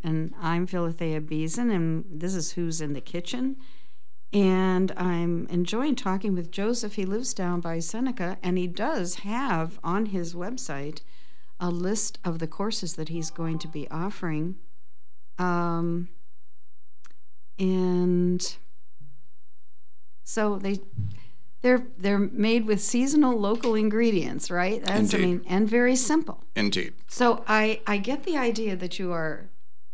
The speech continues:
Speaker 1: kinda like Duke. I mean, really wanting to make something delicious.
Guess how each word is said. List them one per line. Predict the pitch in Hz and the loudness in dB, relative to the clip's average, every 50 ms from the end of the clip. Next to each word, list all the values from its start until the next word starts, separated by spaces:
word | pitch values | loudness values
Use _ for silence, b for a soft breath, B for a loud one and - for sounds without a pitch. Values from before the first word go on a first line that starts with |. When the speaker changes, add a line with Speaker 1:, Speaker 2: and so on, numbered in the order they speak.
| - - - - - - | -4 -4 -4 -4 -4 -4
Speaker 1:
kinda | - 311 403 415 202 | -4 -2 -2 -2 -2
like | 165 156 160 - - - | -2 -2 -2 -4 -4 -2
Duke. | - 180 156 139 - - - - | -2 -2 -2 -2 -2 -4 -4 -2
I | 180 180 | 0 0
mean, | 175 165 156 - - b b b b b - - | 2 0 0 -2 -2 b b b b b -4 -4
really | 156 165 170 180 202 220 226 233 233 226 233 233 226 226 220 233 233 226 226 - - - - | -4 -2 0 0 0 2 2 2 2 2 2 0 0 -2 -2 -4 -4 -4 -4 -4 -4 -4 -2
wanting | 165 165 165 165 165 165 165 160 | -2 0 0 0 0 0 0 0
to | 160 - 156 | -2 -2 -2
make | 151 147 147 - | -2 -2 -4 -4
something | - - 151 151 147 147 143 143 143 | -4 -2 -2 -4 -4 -4 -4 -4 -4
delicious. | 143 - 143 143 139 139 139 - - - - - - - - - - | -4 -4 -4 -4 -4 -4 -4 -4 -4 -4 -4 -4 -4 -4 -4 -2 -2